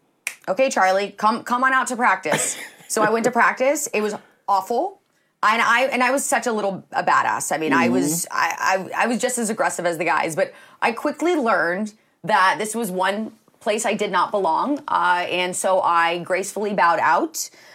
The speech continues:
Speaker 1: Uh, but I guess props to the girls for playing on the team if,
Speaker 2: Yeah,
Speaker 1: if they
Speaker 2: props to the
Speaker 1: find, if they
Speaker 2: girls.
Speaker 1: find the, uh, you know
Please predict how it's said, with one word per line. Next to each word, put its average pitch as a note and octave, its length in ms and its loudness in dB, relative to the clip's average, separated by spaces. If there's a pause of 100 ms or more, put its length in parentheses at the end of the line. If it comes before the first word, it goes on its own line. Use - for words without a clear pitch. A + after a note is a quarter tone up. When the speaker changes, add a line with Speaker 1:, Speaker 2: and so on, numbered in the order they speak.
(160)
Speaker 1:
Uh, F#3+ 360 2
but A#3 260 -4 (240)
I G#3 80 0
guess C#4 160 2
props F4+ 320 2
to E4 80 0
the C#4 80 2
girls D4 220 2
for A#3 80 -4
playing A3+ 240 -2
on E3+ 100 2
the E3 60 -2
team A#3+ 200 -2
if, A3 80 2
Speaker 2:
Yeah, C#3+ 140 2
Speaker 1:
if A#2 60 -2
they F3+ 80 0
Speaker 2:
props G3 240 4
to F#3+ 60 4
the - 0 -
Speaker 1:
find, - 120 2
if - 60 -4 (100)
they - 0 - (120)
Speaker 2:
girls. G3+ 40 -8
Speaker 1:
find G3 340 2
the, F#3+ 200 0
uh, F3 300 2 (1000)
you D#3 60 -4
know C3+ 260 -4